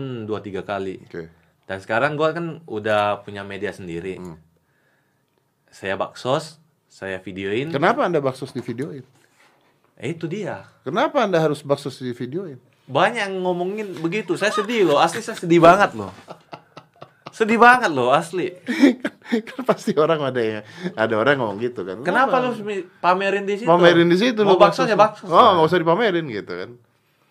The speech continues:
Speaker 1: Tapi di posisi saya sekarang ini, <clears throat> saya kan udah mencapai delapan ratus berapa gitu, Sab.
Speaker 2: Delapan ratus ribu?
Speaker 1: Iya.
Speaker 2: Wih, luar biasa.
Speaker 1: Dalam April,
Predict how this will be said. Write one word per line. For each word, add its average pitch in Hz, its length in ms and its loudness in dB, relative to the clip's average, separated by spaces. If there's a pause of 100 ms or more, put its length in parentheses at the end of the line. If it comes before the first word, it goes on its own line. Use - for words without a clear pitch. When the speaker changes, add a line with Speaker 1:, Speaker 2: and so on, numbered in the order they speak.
(160)
Speaker 1:
Tapi 135 240 -2
di 160 140 -4
posisi 123 500 -4
saya 113 160 0
sekarang 202 420 0
ini, 196 220 -2 (560)
<clears throat> - 460 -20
saya 151 180 -6
kan 202 160 -6
udah 139 360 2 (1160)
mencapai 117 800 -6 (720)
delapan 110 480 -16
ratus 110 540 -14
berapa 101 480 -12
gitu, 101 220 -16
Sab. - 260 -18 (880)
Speaker 2:
Delapan 101 240 -6
ratus 98 120 -10
ribu? 101 280 -6 (260)
Speaker 1:
Iya. 85 320 -16
Speaker 2:
Wih, - 220 -16
luar 52 260 -18
biasa. - 240 -20
Speaker 1:
Dalam 90 460 -8 (1400)
April, 113 420 -6